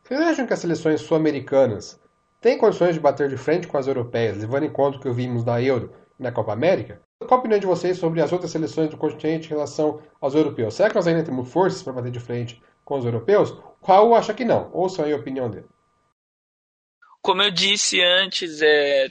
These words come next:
Speaker 2: talvez ano que vem na Copa a gente veja as seleções sul-americanas passarem vergonha, talvez a palavra seja, seja essa.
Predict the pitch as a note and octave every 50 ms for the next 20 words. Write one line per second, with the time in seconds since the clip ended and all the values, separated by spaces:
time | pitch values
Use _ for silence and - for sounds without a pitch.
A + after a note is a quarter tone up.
0 | - - D#3 C#3 D3 C#3 C#3+ D3+ D#3 E3 E3 E3 D#3+ E3+ D#3+ - - E3+ D#3 C3+
1 | C#3 D3 D3+ D3+ D#3 D3+ D3+ - D3+ D3+ D3 - D#3 D3 D3 D3 D3 D3 - -
2 | - D#3 C#3 C3+ C#3 D3 E3 E3+ E3 - C#3+ C3+ - - C#3 C3+ C#3 - - C#3+
3 | C3+ C3+ - - C#3 C3+ C#3 C3+ C#3 C3+ C#3 - - C#3+ C3+ C3+ C#3 - - -
4 | D3 - - - - - C#3 C#3 D3+ D#3+ E3+ E3+ E3 E3 D#3+ D3 C3+ B2 B2 B2
5 | C3+ C#3+ D3 C#3 - C3+ B2+ C3 C3 - C3 - - C3 C3 C3 C3 C3 C3 C3
6 | - - C3 B2+ - - B2+ B2 A#2+ - _ _ - - - _ _ - - -
7 | C#3 C3+ B2+ C#3 C3+ B2+ A#2 A2+ A2+ A#2 B2+ - - - - -